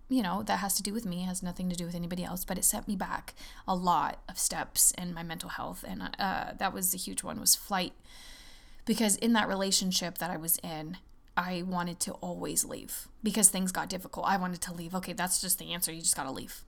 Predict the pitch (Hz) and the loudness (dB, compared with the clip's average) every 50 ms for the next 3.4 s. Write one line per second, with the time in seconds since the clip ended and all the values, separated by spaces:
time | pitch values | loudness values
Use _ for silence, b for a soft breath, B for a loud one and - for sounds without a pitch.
0 | - - - - - - - - - 208 208 196 190 185 180 196 185 180 180 - | -18 -20 -20 -20 -20 -20 -16 -6 0 2 4 4 4 4 4 2 4 6 6 6
1 | 175 170 170 - 160 160 160 160 180 - - 196 185 175 180 180 170 175 180 180 | 6 6 2 2 -2 -4 -2 0 0 4 6 8 6 8 6 4 0 2 0 0
2 | 175 185 - - - 196 147 135 143 - 196 - - B B B B B B 240 | 2 0 0 -2 -2 -4 -4 -4 -6 -6 -8 -10 -12 B B B B B B 8
3 | 254 254 254 247 247 233 - | 10 12 12 10 10 8 4